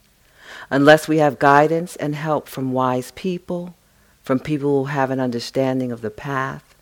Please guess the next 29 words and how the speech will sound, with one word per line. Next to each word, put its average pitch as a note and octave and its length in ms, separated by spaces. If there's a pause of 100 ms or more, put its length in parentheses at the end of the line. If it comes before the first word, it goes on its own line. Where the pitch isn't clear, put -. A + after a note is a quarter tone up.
(640)
we C#3+ 140
tend F3+ 340
to E3 80
do D#3+ 200
our D3 160
spiritual D#3+ 560
practice C3 680
in C#3 160
the C3 80
same D#3 480
way A#2 400
as A#2+ 200
we B2 100
live G#2+ 360
life. - 560 (1120)
We C#3+ 140
are C#3+ 60
still D#3 360
looking D#3+ 400
for C#3 200
the C#3 100
excitement, D#3 720 (580)
for - 140
something C3 460
special, - 760 (680)
for - 160
the A#2+ 160
big A2+ 460
bang, A#2+ 640